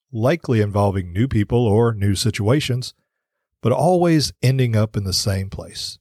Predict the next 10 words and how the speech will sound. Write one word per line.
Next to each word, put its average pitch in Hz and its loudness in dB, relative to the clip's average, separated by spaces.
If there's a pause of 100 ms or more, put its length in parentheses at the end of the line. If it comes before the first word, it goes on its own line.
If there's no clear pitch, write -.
(580)
nowhere. 98 -4 (580)
This 160 2
will 113 0
then 120 0
perpetuate 120 0
a 98 0
pattern 110 -2
of 92 -6 (120)
inadequacy, 113 -2
self-doubt, 110 -2